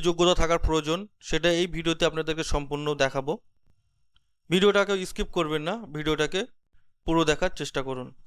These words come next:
পশ্চিমবঙ্গ রাজ্যের স্কুল, কলেজ, ছাত্রছাত্রীদের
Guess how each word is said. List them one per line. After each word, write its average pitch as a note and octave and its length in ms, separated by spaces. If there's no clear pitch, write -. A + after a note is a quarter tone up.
পশ্চিমবঙ্গ A3 480
রাজ্যের F3 380
স্কুল, F3+ 280
কলেজ, D3 260
ছাত্রছাত্রীদের D#3+ 840